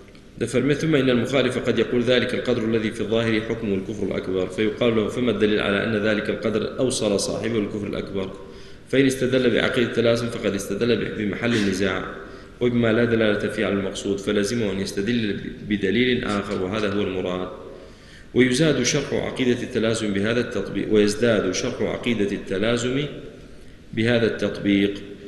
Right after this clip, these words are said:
لو نظرنا إلى لص قاطع طريق لوجدنا أنه لم يقدم على تلك المعصية إلا لخلل في إيمانه." دزێ کات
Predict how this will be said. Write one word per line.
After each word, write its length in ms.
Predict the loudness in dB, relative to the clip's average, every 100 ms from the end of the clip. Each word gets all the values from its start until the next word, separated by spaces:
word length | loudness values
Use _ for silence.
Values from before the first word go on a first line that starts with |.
| -6
لو 120 | 2 4
نظرنا 440 | 4 4 2 2 2
إلى 120 | 2
لص 320 | 2 2 0 0
قاطع 680 | -2 0 0 0 0 0 -2 0
طريق 500 | 2 2 2 -2 -4 -8 -8
لوجدنا 640 | 0 0 2 0 0 0 0
أنه 340 | -2 -2 0
لم 400 | 0 0 0 -2 -8 -14 -16 -18 -14 2
يقدم 540 | 2 2 2 2 0
على 360 | -2 0 0 0
تلك 220 | -2 -2
المعصية 560 | -2 -4 -4 -2 -2 -2
إلا 300 | -4 0 0
لخلل 500 | 0 -2 0 0 -2
في 120 | -2
إيمانه." 440 | 0 2 0 -2 -6 -10 -12 -14 -16 -18 -20 -20 -10 -4
دزێ 200 | 4 4 4
کات 160 | 0